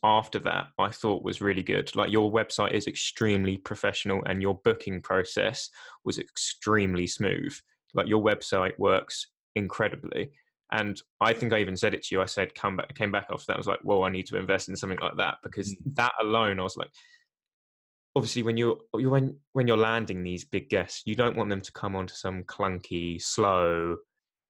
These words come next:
Speaker 1: poor looking website. I, they're gonna come onto it and think, "Cool, this guy who I am talking to, he knows his shit. He's got his stuff. He's got his shit sorted.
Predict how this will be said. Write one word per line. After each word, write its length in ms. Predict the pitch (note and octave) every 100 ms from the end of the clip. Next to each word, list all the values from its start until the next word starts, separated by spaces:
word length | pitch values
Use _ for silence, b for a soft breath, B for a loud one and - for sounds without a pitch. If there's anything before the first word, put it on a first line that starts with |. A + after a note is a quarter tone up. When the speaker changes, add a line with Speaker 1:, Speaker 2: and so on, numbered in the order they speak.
| _ -
Speaker 1:
poor 260 | A#2 G#2
looking 320 | F#2 F2+ F#2+
website. 460 | F#2+ F#2+ - G2+ F#2+
I, 200 | A2 A2+ - _ _ _ _ _ _ _
they're 180 | - B2+
gonna 140 | A2+
come 180 | A2+ A2+
onto 240 | G#2+ G#2 F#2
it 60 |
and 100 | F#2+
think, 180 | G#2 F#2+
"Cool, 160 | - G2+
this 160 | A2
guy 360 | - G2+ G2 F#2+
who 180 | G#2 F#2+
I 120 | F#2+
am 120 | G#2
talking 280 | F2+ E2+ F2
to, 300 | E2+ E2+ F2+ - _ _ _
he 120 | A#2
knows 220 | G#2+ A#2 B2+
his 100 | A2
shit. 360 | - C3 -
He's 160 | G#2 G#2
got 200 | - A#2
his 100 | A2
stuff. 320 | - A2 A2 -
He's 160 | A2
got 120 | - G#2
his 80 |
shit 180 | - -
sorted. 280 | - F#2+ -